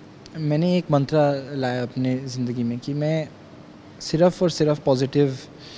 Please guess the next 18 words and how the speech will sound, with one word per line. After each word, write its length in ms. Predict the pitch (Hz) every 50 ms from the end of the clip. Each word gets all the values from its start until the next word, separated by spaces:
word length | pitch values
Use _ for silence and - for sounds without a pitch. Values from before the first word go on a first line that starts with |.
| - - - - - - - - - - - - - - - - - - -
चीज़ें 520 | - 156 151 139 135 147 151 151 151 156 - - - - -
के 80 | - 151
बारे 220 | 147 139 139 143
में 80 | 143 143
सोचूंगा, 580 | 131 - 160 147 147 165 160 156 151 151 147 147
positive 500 | 139 - 135 131 139 139 - 151 143 143
vibes 600 | 139 127 135 139 143 139 135 131 - - - 151
आने 300 | 156 143 139 139 139 135
दूंगा 220 | 139 139 139 135
life 340 | 131 123 123 123 120 - 131
में। 200 | 127 131 131 127 - - - - - - - - - - - - - - 165
अम, 800 | 143 135 135 135 139 139 139 139 139 143 143 143 139 139 139 139 - - - - - - - - - - - - - - - - - - - - -
मतलब 260 | 156 147 151 160 156
दूसरे 520 | 147 151 143 - - 160 151 147 151 147 139 156
लोगों 360 | 156 147 143 139 135 139 135
की 140 | - - 135
तरफ 260 | - 139 127 127 120
से, 260 | - - 131 123